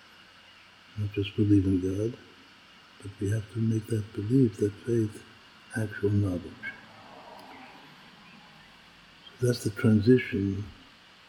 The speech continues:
from faith to knowledge. The, the, that soul that helps us succeed in that transition is, in that transition is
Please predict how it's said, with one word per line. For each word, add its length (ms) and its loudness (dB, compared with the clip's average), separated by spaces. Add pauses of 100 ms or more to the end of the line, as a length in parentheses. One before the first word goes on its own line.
(160)
from 360 0 (200)
faith 260 0
to 60 -2
knowledge. 400 0 (160)
The, 420 -14
the, 260 -8
that 120 -4 (280)
soul 340 6
that 320 -6
helps 360 -2
us 360 -4 (580)
succeed 540 4
in 140 6
that 200 4
transition 580 -2
is, 640 -6
in 100 -8
that 160 -8
transition 720 -4 (600)
is 200 -2